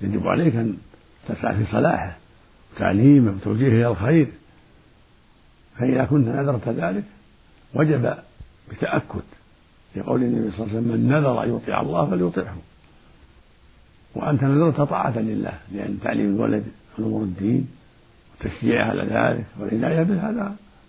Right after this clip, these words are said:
من أفضل الطاعات، فالواجب عليك أن توفي بنذرك وأن تجتهد في تعليمه الدين ولو ك-، ولو بعد كبره، عليك أن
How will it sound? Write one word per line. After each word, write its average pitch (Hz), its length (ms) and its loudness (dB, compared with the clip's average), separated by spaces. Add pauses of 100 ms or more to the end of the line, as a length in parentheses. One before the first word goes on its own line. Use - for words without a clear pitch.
من 170 360 -2
أفضل 123 240 2
الطاعات، - 380 -6 (1040)
فالواجب 147 480 8
عليك 147 380 0
أن 135 160 0
توفي 120 260 4
بنذرك 87 500 -4
وأن 110 220 -4
تجتهد 123 380 2
في 117 240 -2 (640)
تعليمه 151 380 0
الدين 147 320 4
ولو 208 220 4
ك-، 139 180 -2
ولو 160 220 6
بعد 113 200 2
كبره، 92 360 -4 (760)
عليك 113 180 -2
أن 101 220 -4